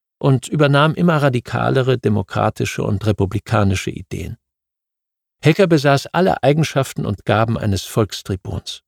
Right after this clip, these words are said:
Er war ein feuriger Redner, dessen Worte die Zuhörer mitreißen konnten.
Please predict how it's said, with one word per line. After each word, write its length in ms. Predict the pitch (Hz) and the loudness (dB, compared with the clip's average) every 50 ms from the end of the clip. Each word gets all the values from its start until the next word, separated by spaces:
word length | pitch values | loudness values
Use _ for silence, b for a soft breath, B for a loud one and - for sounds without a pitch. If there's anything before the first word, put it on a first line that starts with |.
| _ _ _ _ _ _ _ _ _ - | _ _ _ _ _ _ _ _ _ -2
Er 140 | - 101 98 | -2 2 4
war 140 | 113 113 101 | 4 4 4
ein 260 | 110 113 107 95 85 | 2 0 0 0 -2
feuriger 840 | - - - - 135 147 156 160 147 135 123 104 107 101 98 92 | -4 -8 -2 -2 0 0 2 0 2 2 2 2 2 0 0 0
Redner, 540 | 104 120 139 170 170 175 170 165 165 156 147 _ _ _ _ _ _ _ - | 0 0 2 0 0 0 -2 0 0 0 0 _ _ _ _ _ _ _ -8
dessen 260 | - - - 107 104 | -8 -4 -2 0 2
Worte 300 | 95 98 107 117 - 117 | 4 4 2 2 0 -2
die 160 | 98 98 90 - | -4 -4 -6 -6
Zuhörer 500 | - - 131 123 110 113 113 101 107 104 | -6 -4 -2 0 2 2 2 2 2 2
mitreißen 580 | 123 127 - - 98 95 92 - - - - | 2 0 0 0 0 0 0 0 -2 -8 -10
konnten. 380 | - - - 98 - - - | -10 -10 -10 -10 -8 -10 -12